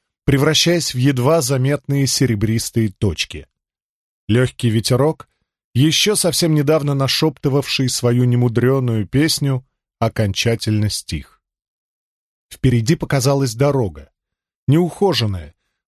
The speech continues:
кое-где испещренная трещинами, но все еще ровная и пригодная для использования. Чуть дальше, в нескольких сотнях метров от нас, из утренней дымки начали проступать силуэты частично разрушенных зданий.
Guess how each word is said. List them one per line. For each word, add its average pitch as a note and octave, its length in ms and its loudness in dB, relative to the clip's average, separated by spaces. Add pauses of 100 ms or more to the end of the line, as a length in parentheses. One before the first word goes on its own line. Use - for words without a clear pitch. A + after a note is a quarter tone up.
кое-где C#3+ 460 2
испещренная C#3+ 880 2
трещинами, C3+ 760 0 (380)
но A#2+ 120 2
все - 200 2
еще A2 260 0
ровная D3+ 480 0
и C3 160 -4
пригодная A2+ 600 0
для B2+ 160 2
использования. F2 840 -4 (320)
Чуть B2+ 260 2
дальше, D#3 500 0 (280)
в G#2 140 -2
нескольких D#3 560 0
сотнях C#3+ 480 -2
метров C#3 440 0
от A#2+ 160 -2
нас, D#3+ 440 0 (200)
из B2 240 2
утренней B2+ 540 2
дымки D#3 600 0 (320)
начали D#3 500 2
проступать C#3 640 0
силуэты C3+ 760 0 (220)
частично C#3 760 0
разрушенных A#2+ 720 0
зданий. F#2+ 640 -4